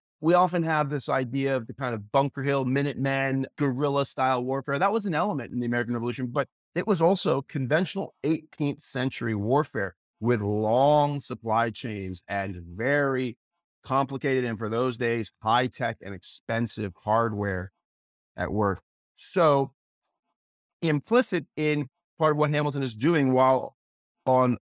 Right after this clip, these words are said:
Washington's staff, I E part of his family, is already managing and planning and trying to build up the industrial capacity. It's during the war that the Springfield Armory, it's not quite,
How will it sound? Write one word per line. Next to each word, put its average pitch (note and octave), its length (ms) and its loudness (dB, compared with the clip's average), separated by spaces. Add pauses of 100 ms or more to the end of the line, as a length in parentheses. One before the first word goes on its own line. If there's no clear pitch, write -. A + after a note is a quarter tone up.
(160)
Washington's B2 540 0
staff, A#2 440 -2
I A2 120 -4
E A2 100 -4
part G#2+ 180 -4
of G2+ 60 -8
his G2 120 -8
family, C#3 400 -2
is D3 380 -4 (340)
already D3+ 540 2
managing D3 560 -2
and A#2+ 120 -6
planning D#3 420 -6
and G#2 100 -10
trying C#3+ 600 -4
to C3+ 480 -6 (720)
build D#3+ 380 4
up D#3+ 220 2
the C3 320 0
industrial C3+ 480 0
capacity. B2 680 -4
It's G2+ 240 -12
during D#3+ 320 2
the C#3 80 -2
war C#3 320 0
that C3 180 -4
the A#2 80 -12
Springfield D3+ 800 -4
Armory, C3 480 -2
it's B2 160 -10
not F#3 200 0 (260)
quite, D#3+ 280 0